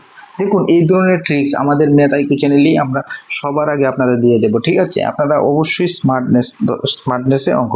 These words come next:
করবেন এবং আপনারা অবশ্যই সাফল্য করবেন পরীক্ষায়, ঠিক আছে?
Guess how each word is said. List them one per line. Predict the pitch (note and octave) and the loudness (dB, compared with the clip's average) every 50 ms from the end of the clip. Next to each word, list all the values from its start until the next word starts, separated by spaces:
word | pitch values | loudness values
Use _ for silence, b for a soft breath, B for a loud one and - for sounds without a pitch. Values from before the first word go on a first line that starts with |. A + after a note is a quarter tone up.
| G#2 G#2 | -2 0
করবেন | G#2+ G#2+ A2 A2+ - G#2+ - B B B B B _ - C3 | 0 -2 0 -2 -4 -4 -4 B B B B B _ -8 -6
এবং | C3+ C#3 C#3+ C#3+ C#3 | -4 -2 -2 -2 -2
আপনারা | C#3 C#3+ C#3+ C#3 C#3+ C3+ | 0 0 0 0 0 0
অবশ্যই | C3 D3+ D3+ - - F#3 F#3 E3+ - | -2 -2 -4 -2 -2 -2 -2 0 -2
সাফল্য | D#3+ C3+ - C3 B2 A#2+ A#2+ A#2+ | -4 -2 -2 0 0 0 0 0
করবেন | B2 A2+ A#2+ A#2 A#2 A#2 | 0 0 0 0 0 2
পরীক্ষায়, | A2+ G#2+ G#2+ - A#2+ A2+ A#2 | 0 0 0 -2 -4 -2 -2
ঠিক | C3+ C#3 E3 | 0 0 0
আছে? | E3 D#3+ | 0 0